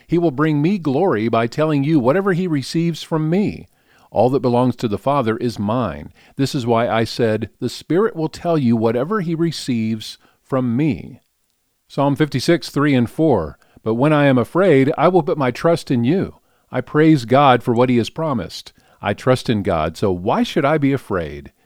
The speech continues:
What can mere mortals do to me?" Our memory verse this week is James four seven.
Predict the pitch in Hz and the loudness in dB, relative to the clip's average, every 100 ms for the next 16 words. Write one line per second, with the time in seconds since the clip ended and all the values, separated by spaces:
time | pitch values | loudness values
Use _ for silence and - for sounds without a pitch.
0 | _ _ _ - 143 - 92 120 165 135 | _ _ _ -2 -2 -2 0 2 2 2
1 | 139 147 104 85 110 95 104 117 - 147 | 4 4 2 -2 -4 -8 -2 -2 0 -4
2 | 156 190 90 - - _ _ _ _ _ | -2 -4 -6 -12 -20 _ _ _ _ _
3 | _ _ _ _ _ _ _ _ _ 110 | _ _ _ _ _ _ _ _ _ -4
4 | 131 175 160 151 147 165 147 143 160 147 | 0 2 4 4 2 0 0 2 0 0
5 | 104 135 135 123 - 147 151 156 151 - | 0 2 2 -2 -2 2 2 2 -2 -8
6 | - 160 131 92 71 | 0 0 0 -4 -8